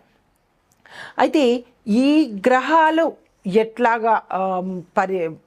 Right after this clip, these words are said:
పరిభ్రమణం చేస్తాయి, ఈ ఆరు గ్రహాలు పక్కపక్కన ఉండడం వల్ల మనకి ఎలాంటి ప్రభావాన్ని ఇస్తున్నాయి, ఆ, ఏ రాశుల వాళ్ళకి,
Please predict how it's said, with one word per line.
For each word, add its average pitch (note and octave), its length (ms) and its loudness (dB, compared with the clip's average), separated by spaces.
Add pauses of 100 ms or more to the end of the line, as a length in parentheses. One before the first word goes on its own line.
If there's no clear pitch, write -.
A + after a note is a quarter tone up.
పరిభ్రమణం G3+ 600 0
చేస్తాయి, E3 640 -2 (360)
ఈ A3 320 2
ఆరు C4 340 0
గ్రహాలు A3+ 720 0 (380)
పక్కపక్కన C4+ 640 -2
ఉండడం F#3+ 480 0
వల్ల D#3+ 500 -2 (400)
మనకి A3+ 480 -4 (240)
ఎలాంటి D#4 420 0
ప్రభావాన్ని B3 1040 -2
ఇస్తున్నాయి, E3+ 840 -2 (460)
ఆ, F3+ 280 2 (120)
ఏ B3 240 2
రాశుల A#3+ 440 0
వాళ్ళకి, G3+ 640 0